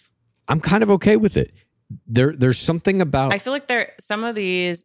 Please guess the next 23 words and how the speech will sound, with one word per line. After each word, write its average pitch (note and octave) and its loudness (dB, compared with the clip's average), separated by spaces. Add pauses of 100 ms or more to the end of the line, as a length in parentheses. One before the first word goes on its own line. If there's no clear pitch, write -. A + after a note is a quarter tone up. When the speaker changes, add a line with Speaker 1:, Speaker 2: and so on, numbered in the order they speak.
Speaker 2:
I F3 0
am E3+ -2
clap, E3+ -4
clap, E3+ -4
heartbroken. D3+ -8
That D#3+ -6
and D#3+ -8
the D3+ -10
Charity F3 -8
mom D3+ -8
scene C#3+ -10 (840)
and F3+ -4
Genuine F3 -4
Joey, D3+ -4
I'm E3 -2
like, D#3+ -8
these F3+ -10
are D#3+ -4
all, D3 -4
like, C#3+ -8
good E3 -6
moments. D3 -14 (200)
Speaker 1:
Yeah. F#2 0